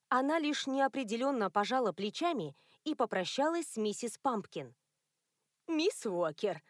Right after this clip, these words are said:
окликнула та её и подала забытую шляпку. «От лица всех дам Вуденкерса я рада приветствовать вас в нашем милом городке».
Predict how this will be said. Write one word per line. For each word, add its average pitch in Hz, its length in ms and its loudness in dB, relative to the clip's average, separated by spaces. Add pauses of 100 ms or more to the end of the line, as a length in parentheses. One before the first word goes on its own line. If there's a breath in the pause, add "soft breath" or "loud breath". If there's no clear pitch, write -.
(240 soft breath)
окликнула 226 640 2
та 247 180 0
её 190 520 -2
и 277 100 -4
подала 214 420 2
забытую 220 480 -2
шляпку. 208 540 -4 (540)
«От - 200 2
лица 226 440 4
всех 208 340 2
дам 208 400 4
Вуденкерса 185 1000 0 (340 soft breath)
я 285 240 4
рада 214 240 4
приветствовать 214 800 0
вас 185 340 0 (140 soft breath)
в 294 120 0
нашем 220 400 4
милом 208 400 2
городке». 170 560 0